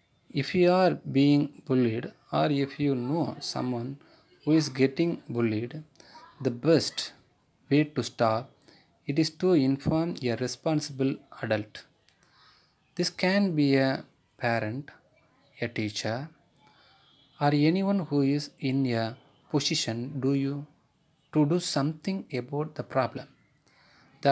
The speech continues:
adult can intervene and help the child who is bullying to reflect and understand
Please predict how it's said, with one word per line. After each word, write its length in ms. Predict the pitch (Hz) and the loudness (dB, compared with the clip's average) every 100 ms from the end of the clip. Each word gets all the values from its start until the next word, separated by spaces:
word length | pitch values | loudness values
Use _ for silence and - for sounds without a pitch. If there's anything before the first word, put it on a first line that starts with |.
| 139 | 4
adult 320 | 151 196 202 156 - | 4 2 0 -6 -6
can 180 | 131 131 156 _ _ _ _ _ - | -6 -6 -10 _ _ _ _ _ -6
intervene 560 | 127 135 131 107 107 127 - _ _ _ _ _ _ _ _ 123 | -2 0 0 -2 -8 -12 -20 _ _ _ _ _ _ _ _ -4
and 160 | 127 120 - | -4 -4 -2
help 300 | 175 196 - | 0 0 -2
the 120 | 120 - | -6 -4
child 360 | 117 101 113 131 _ _ _ _ _ - | -6 -4 -6 -12 _ _ _ _ _ 0
who 80 | |
is 280 | 180 170 - - 123 | 2 2 -2 -6 -2
bullying 380 | 131 151 156 165 - - | 0 2 2 0 -6 -8
to 280 | 131 120 135 _ _ _ _ _ | -4 -4 -6 _ _ _ _ _
reflect 600 | 117 131 - 180 180 - - _ _ - - | -4 -4 -2 0 0 -2 -16 _ _ -14 -8
and 180 | 120 110 - 123 | -6 -6 -4 -2
understand 640 | 147 - - 156 160 165 | -2 -6 -4 -2 -2 -4